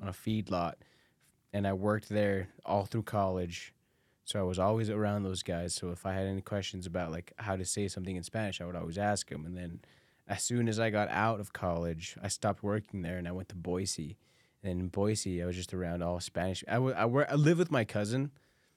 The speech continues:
and she spoke Spanish, so I could, like, kind of, I would still practice my Spanish there. But I was like, "If I'm not around Spanish-speaking people,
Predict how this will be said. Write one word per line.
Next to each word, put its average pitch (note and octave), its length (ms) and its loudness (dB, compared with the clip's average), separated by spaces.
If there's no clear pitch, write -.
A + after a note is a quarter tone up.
and F#2+ 160 -2
she A#2+ 300 4
spoke A#2+ 280 0
Spanish, A2+ 380 0
so G#2 120 2
I G2 100 4
could, G2+ 200 -4
like, E2+ 300 -4
kind G2+ 300 0
of, F#2+ 180 -6
I G2 100 2
would G2+ 140 -2
still G#2 260 -2
practice G2+ 400 -2
my G2 140 0
Spanish F#2+ 400 -2
there. G#2+ 180 -2
But G2+ 140 0
I F#2+ 80 4
was G2+ 160 0
like, F#2 180 0
"If D#2+ 180 -6
I'm D#3+ 120 0
not A#3+ 160 -2
around A2+ 320 4
Spanish-speaking G2+ 840 0
people, B2+ 500 0